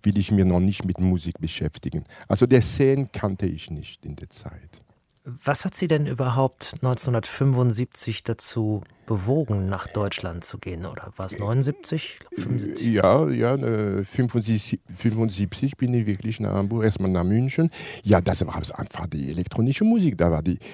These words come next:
Speaker 1: in Berlin, Düsseldorf, das ist die erste Generation vor mir.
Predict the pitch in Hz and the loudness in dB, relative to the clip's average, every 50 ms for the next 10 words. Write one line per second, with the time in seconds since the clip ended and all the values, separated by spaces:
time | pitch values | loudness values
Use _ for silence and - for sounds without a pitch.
0 | - - - - - 92 85 76 78 87 78 78 87 98 117 120 120 120 101 87 | -18 -18 -10 0 2 2 4 6 4 4 4 4 6 6 8 8 6 4 2 0
1 | 98 92 - - 101 90 87 82 98 113 120 127 127 - 104 87 - - 95 85 | -2 -2 0 2 2 2 4 6 6 6 6 4 2 -2 -2 -2 0 0 0 0
2 | - - - - 123 131 120 - - 104 95 107 104 92 90 82 - 67 - - | 0 -2 2 4 4 4 4 4 0 0 2 4 4 4 2 0 -2 -6 -8 -6
3 | - 190 208 208 123 95 - - 110 92 90 87 113 170 202 175 113 92 | -4 -2 -2 -2 -2 -4 -2 0 0 0 2 2 0 2 2 2 2 0